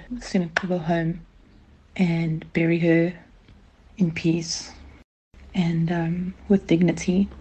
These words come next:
With the Facebook page, what we try and do is we just try and bring light to any articles that we see online. Anyone in South Africa that has suffered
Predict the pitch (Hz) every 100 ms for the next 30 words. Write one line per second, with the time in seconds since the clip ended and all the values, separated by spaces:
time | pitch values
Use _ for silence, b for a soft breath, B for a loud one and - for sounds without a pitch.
0 | - - - - - - - - - -
1 | - - - - - - 247 240 247 -
2 | 220 202 226 214 - 165 180 - - B
3 | B B B 214 214 202 - 196 196 190
4 | 170 165 165 170 - - - - _ _
5 | _ _ _ _ - - 226 196 - 196
6 | 185 175 165 156 165 175 160 160 165 -
7 | 180 156 147 - - _ _ _ - 196
8 | 190 185 170 165 - - _ 214 190 -
9 | - 175 165 180 190 170 - 208 180 180
10 | 156 151 196 277 b b b b b _
11 | 214 214 190 160 160 160 165 180 190 -
12 | 175 165 165 165 165 165 - 180 175 170
13 | 175 165 -